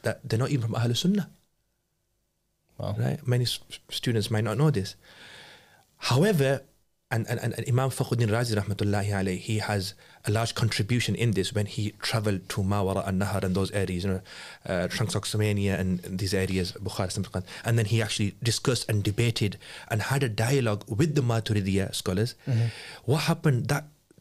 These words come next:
Speaker 1: it, it built a bridge. The differences were there, but there was more tafahum, mutual understanding. So the biggest benefit of this is that even if you don't agree with your interlocutor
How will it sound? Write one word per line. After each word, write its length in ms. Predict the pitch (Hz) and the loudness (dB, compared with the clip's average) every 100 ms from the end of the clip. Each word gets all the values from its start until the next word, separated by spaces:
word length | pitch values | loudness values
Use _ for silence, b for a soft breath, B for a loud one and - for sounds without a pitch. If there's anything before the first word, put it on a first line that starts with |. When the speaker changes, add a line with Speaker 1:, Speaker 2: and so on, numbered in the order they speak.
| - | -4
Speaker 1:
it, 180 | 123 - | -4 0
it 100 | 120 | 2
built 240 | 139 147 147 | 4 4 2
a 60 | |
bridge. 420 | 101 101 131 - - - | -2 2 2 0 -8 0
The 100 | 143 | 2
differences 420 | 180 277 220 208 | 2 2 4 6
were 100 | 147 | 6
there, 260 | 143 165 | 6 2
but 140 | 117 113 | 2 2
there 60 | |
was 120 | 120 117 | 2 4
more 180 | 127 | 2
tafahum, 580 | 147 123 - 131 123 98 | 2 -2 -2 -2 0 -2
mutual 300 | 107 143 - | 2 2 2
understanding. 640 | 113 90 - - 131 - - - B B B B B B B | -2 -2 -2 0 0 0 -6 -20 B B B B B B B
So 160 | - | 0
the 140 | 123 107 | 2 2
biggest 340 | 226 214 - | 2 2 2
benefit 400 | 170 190 180 147 | 4 6 6 2
of 180 | 123 - | 0 0
this 200 | 151 147 - | 2 2 0
is 220 | 101 98 | -2 0
that 180 | - - - | -6 -8 4
even 360 | 185 180 175 | 6 8 6
if 120 | 139 127 | 4 2
you 80 | |
don't 260 | 123 147 - - _ _ _ _ - | 4 2 0 -18 _ _ _ _ -2
agree 320 | 113 123 208 | 0 4 6
with 120 | 151 | 6
your 100 | 110 | 2
interlocutor 580 | 101 - 98 - - - | 0 -2 -4 -4 -10 -12